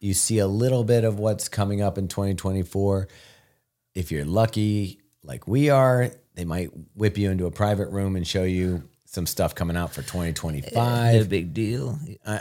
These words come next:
Speaker 1: I mean, it
Speaker 2: Tell
Speaker 1: is
Speaker 2: you
Speaker 1: the
Speaker 2: to
Speaker 1: way
Speaker 2: shut
Speaker 1: that
Speaker 2: your mouth, and then we'll probably end up spilling the beans on it, like, in two weeks.
Speaker 1: Or we just predict the future with our reviews. We're like, "This is great, but wouldn't it be great if they updated it this way?"
Speaker 2: Yeah.
Speaker 1: Wham!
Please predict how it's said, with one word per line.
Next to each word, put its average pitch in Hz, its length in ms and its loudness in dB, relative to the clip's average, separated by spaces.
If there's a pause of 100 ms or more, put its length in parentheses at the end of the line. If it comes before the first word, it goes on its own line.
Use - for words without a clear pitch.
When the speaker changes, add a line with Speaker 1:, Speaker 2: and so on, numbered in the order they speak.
Speaker 1:
I 113 60 2
mean, 117 180 4
it 113 120 4
Speaker 2:
Tell 113 120 8
Speaker 1:
is 110 120 6
Speaker 2:
you 107 60 4
Speaker 1:
the 104 60 4
Speaker 2:
to 98 40 4
Speaker 1:
way 98 100 6
Speaker 2:
shut 113 120 8
Speaker 1:
that 98 60 2
Speaker 2:
your 101 100 2
mouth, 101 360 2
and 101 80 0
then 98 100 4
we'll 95 100 0
probably 95 380 2
end 92 120 2
up 92 80 -4
spilling 98 300 -2
the 95 80 0
beans 92 260 -2
on 98 140 0
it, 98 80 0
like, 95 160 -4
in 87 100 -8
two 101 220 -4
weeks. 101 320 -4
Speaker 1:
Or 135 280 8
we 113 120 2
just 101 220 2
predict 95 300 0
the 87 60 0
future 82 300 -2
with 71 160 -2
our 69 140 -4
reviews. 71 420 -4
We're 73 60 -8
like, 76 180 -6
"This 180 240 2
is 120 140 2
great, 104 320 2
but 92 100 0
wouldn't 127 240 2
it 151 60 0
be 151 80 0
great 107 360 0
if 92 120 -4
they 92 160 -2
updated 123 500 0
it 117 220 -2
this 139 200 2
way?" 82 220 -4
Speaker 2:
Yeah. 92 260 0 (240)
Speaker 1:
Wham! 147 440 4